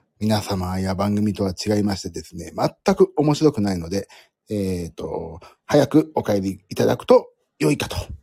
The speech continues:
私はいつもそう考えております。はい。早く寝るとか、ちょっと一杯飲んで横になってゴロリとかするとかがいいんじゃないかなって思いますよ。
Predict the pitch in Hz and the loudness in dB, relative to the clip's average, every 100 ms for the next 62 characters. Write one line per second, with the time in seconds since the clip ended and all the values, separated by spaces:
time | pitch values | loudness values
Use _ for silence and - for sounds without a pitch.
0 | - - - 156 - 117 98 92 - 69 | -14 -8 2 2 2 -10 -8 -8 -6 -6
1 | 65 - 87 - - 95 - - - - | -4 -2 0 0 -4 -6 -8 -12 -14 -18
2 | - - _ - - - - - _ - | -20 -20 _ -6 -6 -6 -18 -20 _ -2
3 | 123 - - - - - 113 117 101 - | 0 0 -6 -16 -10 0 2 2 0 -4
4 | 85 - _ _ - - - 92 - - | -4 -6 _ _ -4 -4 0 -2 -4 -4
5 | 110 98 117 107 98 - - - 117 107 | -2 2 2 4 2 0 -10 -8 -4 -2
6 | 120 123 110 98 113 120 113 98 73 - | 0 0 0 0 2 4 2 -2 -8 -16
7 | - - - - _ _ _ _ - 127 | -12 -6 -6 -6 _ _ _ _ -2 2
8 | 135 - 110 - - 110 107 95 107 - | 2 0 -4 -4 -4 -2 -2 0 -2 -2
9 | 117 135 196 202 113 - - - 110 110 | 0 4 4 4 2 0 -6 -6 -2 0
10 | 113 120 107 131 160 | -2 -2 0 2 0